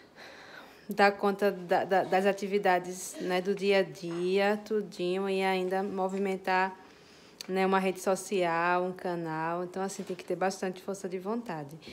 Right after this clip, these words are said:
E porque também Ju tava fazendo uma, tava se preparando pra fazer uma prova, e o canal gera na gente um pouco de ansiedade. Então, assim, eu quis realmente parar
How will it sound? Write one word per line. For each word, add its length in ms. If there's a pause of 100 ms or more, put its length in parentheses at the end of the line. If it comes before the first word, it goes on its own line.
(220)
E 60
porque 280
também 380
Ju 240
tava 240
fazendo 380
uma, 340 (220)
tava 180
se 100
preparando 460
pra 140
fazer 380
uma 180
prova, 640 (500)
e 80
o 60
canal 440
gera 300
na 180
gente 280
um 40
pouco 240
de 120
ansiedade. 720
Então, 220
assim, 340
eu 60
quis 380
realmente 920 (640)
parar 720